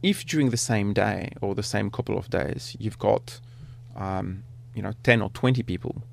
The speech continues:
coming to see the G P with exactly the same symptoms, and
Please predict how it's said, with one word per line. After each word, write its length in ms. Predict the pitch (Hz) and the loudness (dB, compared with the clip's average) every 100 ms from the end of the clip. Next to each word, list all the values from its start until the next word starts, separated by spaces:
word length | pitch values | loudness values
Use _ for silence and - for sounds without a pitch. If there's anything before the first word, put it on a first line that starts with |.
| - | 0
coming 260 | 107 110 | 2 2
to 100 | 117 | 0
see 120 | - 101 | -2 -2
the 120 | 95 | -2
G 200 | - 98 | -2 -4
P 300 | - - - - - | -4 -8 -10 -14 -4
with 140 | 107 | -2
exactly 460 | - 104 117 123 127 | 0 0 0 2 2
the 80 | 101 | 2
same 220 | - 98 | 0 0
symptoms, 580 | - - - - - - - - - - | -2 -4 -4 -8 -10 -14 -18 -18 -18 -6
and 340 | 98 92 95 | -2 -2 -2